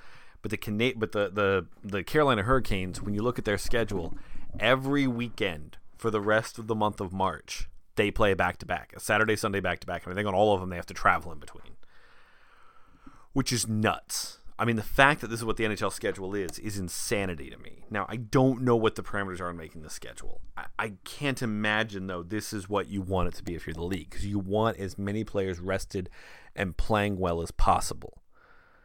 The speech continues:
So the fact that this is what's going on is strange to me. Now, it, some people might go back and blame it on the bye weeks. Maybe that has something to do with it. Uh, I know that when you're talking about Carolina, because there's N C State basketball, they're not the primary ten-, they're not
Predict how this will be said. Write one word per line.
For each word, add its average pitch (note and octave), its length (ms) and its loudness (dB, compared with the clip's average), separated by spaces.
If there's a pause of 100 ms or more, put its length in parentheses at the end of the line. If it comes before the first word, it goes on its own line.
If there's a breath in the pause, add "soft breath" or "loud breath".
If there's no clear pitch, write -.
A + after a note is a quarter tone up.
(260 soft breath)
So - 140 0
the G#2 60 4
fact C3 280 8
that G2 180 -4
this A#2 220 2
is A2 140 0
what's G2+ 200 0
going G2 220 0
on F#2+ 140 0
is F2+ 80 -4
strange F2+ 500 0
to E2 80 -4
me. D#2 80 -8
Now, F2+ 280 -4
it, G#2 200 0
some A2 220 2
people G#2 220 2
might G2+ 180 4
go G2 140 0
back G2 260 4
and F#2+ 100 -4
blame G2+ 280 0
it F#2+ 80 -2
on F2+ 320 -4
the E2 100 -6
bye G2 240 4
weeks. A2 560 -2
Maybe E2+ 160 -4
that F2 140 -2
has E2+ 80 -8
something E2+ 240 -4
to D#2+ 40 -8
do G#2+ 140 2
with G#2+ 160 6
it. A2 200 4 (920 soft breath)
Uh, E2+ 260 0
I G2 180 -2
know G2+ 260 2
that G2 160 0
when G2 140 -4
you're F#2 80 -2
talking F#2+ 300 2
about F2 400 4 (1120)
Carolina, A2 720 2
because G2+ 300 0
there's G2+ 180 2
N F#2+ 120 -2
C G2+ 100 -6
State E2+ 240 -4
basketball, G2 580 2
they're G2 160 4
not F#2+ 200 0
the F#2+ 80 -4
primary F#2+ 420 0
ten-, G2+ 240 -4
they're A2+ 100 4
not A2 200 2